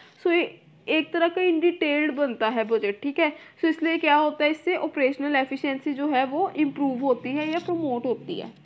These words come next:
ठीक है। Next क्या है, it is most appropriate for staff and support areas, that is non-manufacturing overhead of an organization, because the input of these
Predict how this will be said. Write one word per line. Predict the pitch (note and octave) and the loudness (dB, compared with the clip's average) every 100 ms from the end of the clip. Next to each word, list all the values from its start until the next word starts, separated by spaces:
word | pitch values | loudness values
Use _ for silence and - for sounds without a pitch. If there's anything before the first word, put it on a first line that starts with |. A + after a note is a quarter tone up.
| - - - | -20 -8 -2
ठीक | E4 | 2
है। | E4+ A#3+ - - _ - - _ - _ _ - - - - - - - - A#3+ | 0 -2 -12 -20 _ -20 -20 _ -20 _ _ -20 -20 -20 -20 -20 -20 -20 -10 -2
Next | C#4+ D4 - | 0 -2 -2
क्या | F4+ | 0
है, | F4 D4+ G#4 - - - - - _ _ _ - _ - _ - | 2 2 0 -4 -20 -20 -20 -20 _ _ _ -20 _ -20 _ -8
it | D4+ | 2
is | G4 F4+ | 4 4
most | D4 D4+ E4+ - C#4 | 2 2 -2 2 2
appropriate | C4+ C#4+ D4 E4 F4 | 2 0 -2 0 0
for | - F4 E4+ | -2 -2 -2
staff | - E4 C4 B3 D#4+ | -4 2 4 4 0
and | D#4+ F4+ | -4 -4
support | E4+ C#4 B3+ C#4 | -4 0 0 0
areas, | A#3 B3 C#4 F#4 - - - - - - _ _ - - - _ _ - | -2 0 -2 -2 -8 -20 -20 -20 -20 -20 _ _ -20 -20 -20 _ _ -6
that | A3+ C4 C4 | 2 4 6
is | E4+ E4+ - C4 | 2 2 -6 -2
non-manufacturing | C#4+ D4+ E4 E4 D#4+ D#4+ C#4 B3+ D4+ C#4+ | 2 4 4 2 0 2 0 0 -2 0
overhead | C4 A#3+ C#4+ D4 | 2 2 0 0
of | D4 D4 | 0 0
an | D#4 D4 | -2 0
organization, | A#3+ A#3+ C4 C4+ A#3+ D4 D4 | -2 -2 -2 -2 -2 -2 -4
because | D4+ C#4+ C4 C#4+ | -2 2 2 2
the | D#4 | -2
input | C4 D4+ D#4 | -2 -4 -4
of | D#4 D#4 | -6 -6
these | C4+ C4+ | -2 -2